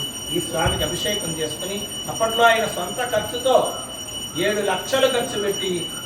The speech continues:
ఈ గోదావరి తీరాన్ని ఒక స్నానాల దేవు కట్టించారని కోటేశ్వరరావు గారు. అంతేకాకుండా అప్పట్లో ఇక్కడ దగ్గరలో యానంలో ఉపన్యాసం చెప్తూ ఈ క్షేత్రం గురించి చెప్పడం జరిగిందండి ఆయన. ఆయన అప్పుడు చెప్తే, లాస్ట్ ఇయర్ కార్తీక మాసంలో ఒక భక్తుడు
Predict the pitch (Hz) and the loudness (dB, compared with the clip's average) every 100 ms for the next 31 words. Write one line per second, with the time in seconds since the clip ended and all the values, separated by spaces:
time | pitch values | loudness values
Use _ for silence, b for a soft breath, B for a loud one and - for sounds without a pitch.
0 | 165 165 180 247 254 240 226 208 196 190 | -2 2 4 6 6 6 4 0 0 0
1 | 180 - 175 - 180 180 214 214 208 202 | -2 -4 -2 0 2 2 4 2 2 0
2 | 185 - 180 170 175 170 170 151 160 151 | -2 -4 -4 -2 -2 -2 -4 -4 -4 -6
3 | 135 131 127 - - - - - - 190 | -6 -6 -6 -6 -6 -6 -6 -6 -6 -2
4 | 190 180 175 170 190 226 214 - - - | 0 0 -2 0 4 4 2 -4 -8 -8
5 | - - - 214 208 208 202 185 165 156 | -6 -4 0 2 4 4 4 2 2 0
6 | 156 226 233 220 160 - 233 233 233 233 | 2 4 4 4 2 2 2 2 2 2
7 | 226 247 247 - 214 196 - 233 240 240 | 0 2 2 2 -2 -4 0 2 2 0
8 | - - 175 202 - 196 196 196 180 180 | -6 -4 -2 0 2 2 2 -2 -2 -2
9 | 180 175 170 170 170 160 160 160 151 135 | -2 -2 -2 -2 0 0 2 0 -2 -2
10 | 127 - - - - 131 165 196 175 - | -2 -4 -4 -6 -6 0 2 2 0 0
11 | 196 - - - 233 240 - - - 165 | -2 -2 -4 -2 2 2 0 -8 0 2
12 | 202 - 220 202 190 185 180 185 170 160 | 2 0 -2 -2 -2 -2 -2 -4 -2 -2
13 | 160 160 160 156 151 175 233 240 | -2 0 0 0 0 0 0 2